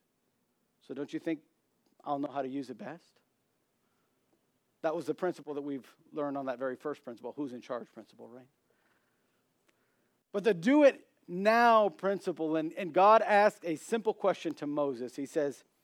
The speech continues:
in verse two, "And the Lord said unto him, What is in thine hand?" And he said, "A rod." You know, that rod would later, later turn into a snake, and then he'd pick it up and it'd turn into a rod again.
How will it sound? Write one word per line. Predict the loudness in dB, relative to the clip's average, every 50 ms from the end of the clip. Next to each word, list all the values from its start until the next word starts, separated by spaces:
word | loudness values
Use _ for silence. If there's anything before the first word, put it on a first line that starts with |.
| _ _ _ _
in | -12 -8 -2
verse | -2 -2 -2 -4
two, | -4 -2 -2 0
"And | 0 -2
the | -2
Lord | 0 2 2 2 2 0
said | 0 0 2 2
unto | 2 2 0 -2
him, | -4 -4 -6 -8 -8 -8 -2
What | 2 6 6 8 8
is | 8 6 4
in | 2 -2 0
thine | 4 4 6 6 4 2
hand?" | 0 0 0 0 0 -2 -6 -14 -16 -20 -20 _ _ _ _ _ _ _ _ _ _ _ _ _ _ _ _ _ _
And | -20
he | -18
said, | -14 -12 -12
"A | -12 -10
rod." | -10 -10 -10 -12 -14 -18 _ _ _ _ _ _ _ _ _ _ _ _ _ _ _ _ _ _ _ _ _ _ _ _ _ _ _ _ -6
You | -2
know, | 0 2
that | 4 4 4 4 4
rod | 4 4 6 8 8 6 6 4
would | 2 -2 -2
later, | -2 -2 0 0 -2 -4 -4
later | -2 0 0 0 0 -4
turn | -4 -4 -2
into | -2 -2 -2 -2
a | -4
snake, | -6 -8 -4 -2 -2 -2 -2 -6 -10 -20 _ _ _ _ _ _ _ _ _ _ _ _ _ _ _ _ _ _ _ _ _ _ _
and | -8 -6
then | -4 -2
he'd | -2 -2 -2
pick | -4 -4 -2 0
it | 2
up | 4 4 2
and | 0 -6
it'd | -10 -8
turn | -8 -6 -6 -4
into | -4 -4
a | -4
rod | -2 -2 0 0 2 0
again. | 0 -2 -4 -4 -4 -6 -8 -14